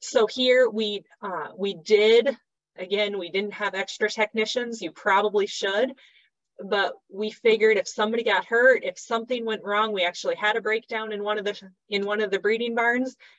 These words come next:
The guys in the back didn't even notice. They kept going on the other breeding barn until we got the other one fixed.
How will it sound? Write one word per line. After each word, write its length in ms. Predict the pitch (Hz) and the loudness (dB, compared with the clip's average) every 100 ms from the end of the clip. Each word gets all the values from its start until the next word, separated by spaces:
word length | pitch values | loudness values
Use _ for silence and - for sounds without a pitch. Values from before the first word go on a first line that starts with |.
| _ - | _ -4
The 140 | 208 | -2
guys 260 | 196 196 208 | 0 0 -2
in 80 | 208 | -2
the 80 | 202 | 0
back 240 | 202 190 | 0 0
didn't 200 | 202 190 | -8 -6
even 120 | 185 | -4
notice. 380 | 196 254 - - | 0 2 0 -2
They 140 | 165 | -6
kept 280 | - 190 - | -4 -8 -4
going 240 | 208 202 196 | -4 -2 -4
on 140 | 196 | -2
the 140 | 202 | 0
other 180 | 254 247 | 2 2
breeding 340 | 190 190 185 180 | 0 -2 -4 -4
barn 240 | 170 175 | -2 -2
until 540 | 170 170 190 170 175 _ - | -8 -8 -4 -2 -2 _ -8
we 220 | 185 175 | -8 -2
got 280 | 180 - - | 0 0 0
the 100 | 196 | -4
other 200 | 190 185 | -2 -6
one 160 | 175 | -8
fixed. 520 | 170 226 226 - - | -4 -2 -2 -6 -20